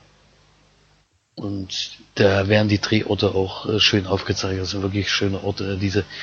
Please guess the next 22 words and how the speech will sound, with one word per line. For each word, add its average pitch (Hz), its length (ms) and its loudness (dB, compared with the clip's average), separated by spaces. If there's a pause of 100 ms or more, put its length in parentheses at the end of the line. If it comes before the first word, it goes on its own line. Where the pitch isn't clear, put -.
(140)
Weitaufnahmen, 107 760 2
da 101 140 2
will 107 80 6
ich 107 160 2
auch 101 140 -4
gar 101 120 2
nicht 95 140 -2
absprechen, 101 460 0
dass 95 160 0
die 104 80 0
schön 104 220 2
sind. 101 180 2
Das 98 80 0
ist 95 100 -2
ähnlich 104 280 0
wie 104 60 2
bei 98 140 2
Der 98 100 2
große 95 280 -2
Trip - 280 -2
mit 104 120 -2
diesen 95 240 -6